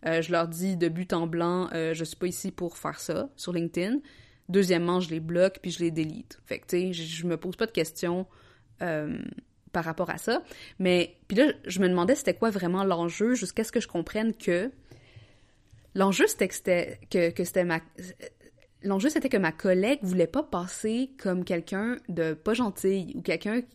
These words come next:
d'insultante. Puis j'ai trouvé ça tellement, euh, parlant parce que, dans le fond, comme je dis, moi, si quelqu'un m'appelle ma belle, je, c'est moi qui me sens un petit peu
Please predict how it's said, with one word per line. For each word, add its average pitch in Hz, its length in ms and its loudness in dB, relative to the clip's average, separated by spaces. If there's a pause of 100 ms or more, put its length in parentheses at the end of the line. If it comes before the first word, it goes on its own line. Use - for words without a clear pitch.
(220)
d'insultante. 180 1000 -2 (800)
Puis - 140 -8
j'ai 175 40 -6
trouvé 185 220 -10
ça 214 120 -6 (160)
tellement, 240 800 2
euh, 170 520 -4 (500)
parlant 196 640 2
parce 175 240 -4
que, 190 300 -2 (400)
dans 185 100 2
le 180 60 2
fond, 262 160 0
comme 180 200 0
je 170 80 -6
dis, 208 220 0
moi, 214 200 2
si - 100 -8
quelqu'un 196 220 -4
m'appelle 180 280 -4
ma 160 160 -2
belle, 190 320 0 (100)
je, 170 200 -6
c'est - 160 -2
moi 190 160 0
qui - 120 -6
me 160 60 -4
sens 180 240 -2
un 160 60 0
petit - 160 -12
peu 180 120 -4